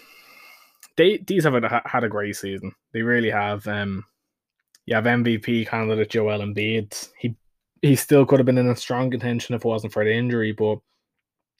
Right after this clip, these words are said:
I mean, he's averaged twenty-nine, eleven, and three on sixty-three percent true shooting this season. Um, Ben Simmons is, Ben Simmons and Matisse Thybulle have been in Defensive Player of the Year conversations. Danny Green has been locking up players.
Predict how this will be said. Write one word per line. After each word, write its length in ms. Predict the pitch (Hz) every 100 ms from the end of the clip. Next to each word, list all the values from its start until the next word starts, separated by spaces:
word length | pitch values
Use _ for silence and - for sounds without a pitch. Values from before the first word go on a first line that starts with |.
| _ -
I 40 | 117
mean, 200 | 113 117
he's 200 | 123 117
averaged 400 | 113 107 104 -
twenty-nine, 500 | 123 117 113 110 110
eleven, 340 | 107 107 107
and 140 | 98 -
three 380 | - 107 107
on 100 | 101
sixty-three 520 | - 110 - 104 107 101
percent 300 | - 104 95
true 220 | - 95
shooting 460 | - 101 104 92 - _ _ _ -
this 220 | 110 -
season. 520 | 104 101 107 104 107 -
Um, 420 | 98 98 98 95 - -
Ben 200 | 110 104
Simmons 460 | - 107 110 104
is, 400 | 98 101 101 - - _ _ _ _ _ _ _
Ben 200 | 147 139
Simmons 220 | 127 127
and 220 | 117 127 127
Matisse 340 | 117 113 107
Thybulle 420 | - 107 107 107
have 160 | 104 101
been 140 | 107
in 180 | 104 101
Defensive 440 | - 117 107 -
Player 180 | - 104
of 60 | 101
the 80 | 98
Year 320 | 101 104 104
conversations. 1000 | - 104 101 - 101 101 - 104 101 -
Danny 320 | 110 110 107
Green 380 | 104 110 110 110
has 120 | 107
been 160 | 104
locking 300 | 104 104 -
up 140 | 107 -
players. 580 | 104 104 104 101 -